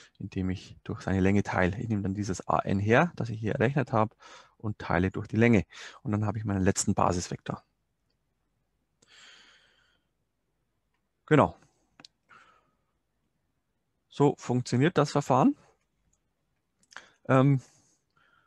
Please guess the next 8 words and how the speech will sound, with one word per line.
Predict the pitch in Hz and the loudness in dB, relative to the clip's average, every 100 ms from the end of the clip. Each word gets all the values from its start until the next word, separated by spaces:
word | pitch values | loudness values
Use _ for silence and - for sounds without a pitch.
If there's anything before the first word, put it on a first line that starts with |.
| _ _ _ _ - | _ _ _ _ -4
klar, | 117 117 | 2 4
Sie | 143 | 4
müssen | 139 147 - | 2 0 -2
eigentlich | 123 | 0
nur | 135 | 2
diese | 123 120 | 0 -4
Formeln | 110 127 123 143 151 147 - _ _ _ _ _ _ _ _ _ _ _ _ _ _ | -2 2 4 6 4 0 -10 _ _ _ _ _ _ _ _ _ _ _ _ _ _
wissen | 127 165 185 170 | 2 4 6 4